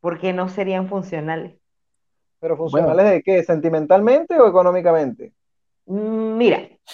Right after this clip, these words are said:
Speaker 1: es que no me acuerdo con quién lo conversé, pero lo conversamos. Si no me equivoco, fue con Fabiola. Lo que pasa es que antes los matrimonios arreglados duraban mucho más tiempo.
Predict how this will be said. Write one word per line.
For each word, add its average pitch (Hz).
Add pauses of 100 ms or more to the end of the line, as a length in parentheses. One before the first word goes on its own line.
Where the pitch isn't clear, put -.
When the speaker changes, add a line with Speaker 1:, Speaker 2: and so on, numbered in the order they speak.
(840)
Speaker 1:
es 143
que 196
no 202
me 220
acuerdo 254
con 240
quién 190
lo 196
conversé, 190
pero 196
lo 170
conversamos. 117
Si 160
no 151
me 185
equivoco, 160
fue 160
con 165
Fabiola. 143 (320)
Lo 170
que -
pasa 196
es 240
que -
antes 196
los 170
matrimonios 175 (100)
arreglados 190
duraban 175
mucho 214
más 190 (100)
tiempo. 139